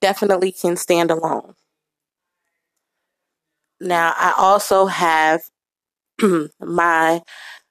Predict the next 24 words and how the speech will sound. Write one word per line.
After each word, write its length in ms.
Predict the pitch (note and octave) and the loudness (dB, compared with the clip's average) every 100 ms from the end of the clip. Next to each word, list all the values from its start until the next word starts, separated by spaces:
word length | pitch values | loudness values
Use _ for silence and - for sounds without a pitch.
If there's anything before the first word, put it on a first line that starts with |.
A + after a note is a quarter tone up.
| _ _ - | _ _ 0
fifteen 680 | G3+ G3 - A3 F#3+ F3+ | 0 0 0 2 4 2
and 160 | D#3 F3 | 0 0
fifteen 420 | F#3 E3 - F#3+ | -2 -4 0 0
minutes 300 | F3 E3 - | 0 -2 -2
or 60 | E3+ | -2
less 340 | E3+ E3+ - | 0 0 -2
cookbook 440 | - G3+ - G3 - | -2 -2 -2 -6 -4
available 520 | F3 F3 F3+ F3 F3+ | 0 2 2 2 2
on 160 | F3+ F3 | 0 0
Amazon 680 | E3+ F3+ F3 E3+ F3+ F3 F#3+ | 0 0 0 -2 -2 -2 -4
as 320 | E3+ E3 E3 | -2 -2 0
well. 380 | F3+ F3+ G3 A3 _ _ _ _ _ - - _ - | 2 2 0 -4 _ _ _ _ _ -20 -20 _ -4
I 200 | F3 F#3+ | 0 2
know 460 | G3+ F#3+ F#3 G#3+ - | 4 4 4 2 0
everybody 460 | F3+ F#3 G3 F#3 F#3+ | -2 0 2 2 4
doesn't 320 | F#3 F3 F#3+ | 4 2 0
have 440 | F3+ F#3 F#3 F3+ - _ _ _ _ _ _ - | 0 2 2 0 -2 _ _ _ _ _ _ 0
all 240 | G#3+ G#3 | 4 4
day 440 | G3 G3 F3+ F3+ G3+ | 4 2 2 0 -2
to 200 | - F3 | -4 -2
be 140 | F#3 | 2
in 80 | F#3 | 2
the 60 | F#3 | 0
kitchen, 540 | - F#3 - G3 | -2 -2 0 -2